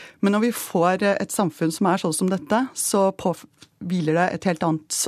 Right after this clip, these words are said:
ansvar for å, eh, for at vi i Norge må tenke annerledes, eh, rundt beskyttelse mot barna der hvor de bor. Og vi må jobbe med å plassere ansvar, eh, der det hører hjemme, nemlig rundt barna.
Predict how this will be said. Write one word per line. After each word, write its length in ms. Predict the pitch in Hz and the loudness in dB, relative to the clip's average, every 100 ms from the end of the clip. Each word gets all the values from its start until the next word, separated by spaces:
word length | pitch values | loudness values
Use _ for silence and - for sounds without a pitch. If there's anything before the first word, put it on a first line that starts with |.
| - | 0
ansvar 500 | 185 160 - 170 214 | 0 0 2 2 2
for 180 | - 185 | 0 -2
å, 120 | 175 - _ - - | -2 -4 _ -14 -6
eh, 260 | 180 180 175 - - - - | -2 0 -2 -8 -14 -18 -4
for 160 | - | 2
at 140 | 202 170 | 2 2
vi 120 | 180 | 2
i 20 | |
Norge 460 | 202 214 156 202 262 | 4 4 4 4 6
må 160 | 240 | 6
tenke 280 | 214 214 170 | 4 0 2
annerledes, 680 | - 180 147 143 185 185 - | 2 2 2 2 0 0 2
eh, 180 | 196 190 | 2 4
rundt 240 | 170 - | 0 0
beskyttelse 520 | 196 - 143 - - 180 | -2 -2 -4 -6 -2 2
mot 200 | 160 - | 2 2
barna 280 | 143 151 | 0 2
der 140 | 160 139 | 0 0
hvor 140 | 151 | -2
de 240 | 139 147 147 - | -2 -8 -8 -8
bor. 340 | 139 143 190 - - - - - | -4 0 2 0 -8 -16 -16 -2
Og 120 | 190 | 2
vi 80 | 202 | 4
må 160 | 202 214 | 4 4
jobbe 480 | 202 135 - 185 | 2 0 2 4
med 140 | 196 170 | 4 2
å 80 | - | 2
plassere 400 | 180 - 156 160 | 0 2 2 2
ansvar, 560 | 160 160 - 190 226 - - | 2 0 0 2 2 -2 -6
eh, 220 | - 180 180 | 0 2 2
der 220 | 170 147 | 2 2
det 100 | 175 | 2
hører 280 | 170 165 170 | 2 2 4
hjemme, 280 | 156 254 - - | 4 2 0 0
nemlig 440 | 180 147 156 170 - - - - | 2 4 4 2 -6 -20 -12 -2
rundt 400 | 156 156 160 - - | 2 2 0 -8 -2
barna. 460 | 139 127 143 139 | 0 2 0 -4